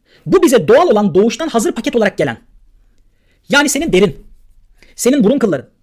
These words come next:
mukoza katmanların, mesela midendeki hidroklorik asit, göz yaşındaki ve tükürüğündeki lizozim. Bunları sen öğretiyor musun onlara? "Bak siz savunma hücresisiniz, savunma yapıyorsunuz." ya da. Hayır. Bunlar zaten işin farkındalar. Deri yaralanmadığı sürece mikroba geçirgen değil.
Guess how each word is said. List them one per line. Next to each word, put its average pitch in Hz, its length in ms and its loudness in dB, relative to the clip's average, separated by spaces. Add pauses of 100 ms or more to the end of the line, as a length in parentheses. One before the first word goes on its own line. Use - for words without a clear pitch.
(380)
mukoza 277 300 0
katmanların, 135 500 -6 (480)
mesela 269 220 0
midendeki 277 420 0
hidroklorik 170 380 -2
asit, - 260 -12 (300)
göz 285 200 0
yaşındaki 269 320 -2
ve 262 60 -4
tükürüğündeki 254 400 -2
lizozim. 196 360 -2 (160)
Bunları 202 180 -2
sen 220 160 -2
öğretiyor 165 240 2
musun 220 140 -6
onlara? 139 260 -4
"Bak 170 120 -4
siz - 80 -4
savunma 170 260 -4
hücresisiniz, 151 320 -8
savunma 160 280 -4
yapıyorsunuz." 151 340 -4
ya 135 80 -4
da. 160 140 -6 (100)
Hayır. 262 280 -2 (140)
Bunlar 190 120 0
zaten 359 160 -2
işin - 160 -6
farkındalar. 302 440 -2 (280)
Deri 190 180 -2
yaralanmadığı 254 400 0
sürece 214 220 -4
mikroba 214 220 -4
geçirgen 233 300 -4
değil. 381 180 0